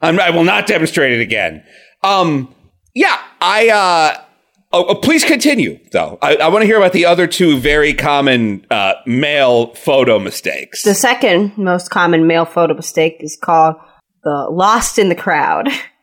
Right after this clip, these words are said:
Speaker 1: Okay.
Speaker 2: And that's when you have your first picture is a group with six other people.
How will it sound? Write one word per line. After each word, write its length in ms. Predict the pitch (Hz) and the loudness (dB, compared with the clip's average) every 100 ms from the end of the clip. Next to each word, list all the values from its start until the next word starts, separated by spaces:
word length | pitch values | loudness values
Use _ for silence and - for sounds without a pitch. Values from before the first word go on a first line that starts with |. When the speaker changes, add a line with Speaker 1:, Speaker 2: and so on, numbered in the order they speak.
| _ _ _ - | _ _ _ -4
Speaker 1:
Okay. 260 | 254 254 | -2 0
Speaker 2:
And 100 | 196 | 0
that's 220 | 220 240 | 0 0
when 140 | 262 240 | 2 4
you 80 | 240 | 4
have 280 | 233 208 | 2 0
your 140 | 165 160 | -2 -4
first 420 | - 254 294 - | 0 0 0 -2
picture 580 | 226 - - 165 151 - _ - | -4 -4 -2 0 -2 -8 _ -2
is 200 | 185 175 | 0 0
a 80 | |
group 480 | 170 175 196 202 - | 0 2 2 2 0
with 220 | 175 175 - _ _ _ _ | 0 0 -2 _ _ _ _
six 360 | - - 214 - | -6 -4 -2 0
other 200 | 190 165 | 0 0
people. 560 | - 143 - 78 202 | -2 -6 -2 -4 -4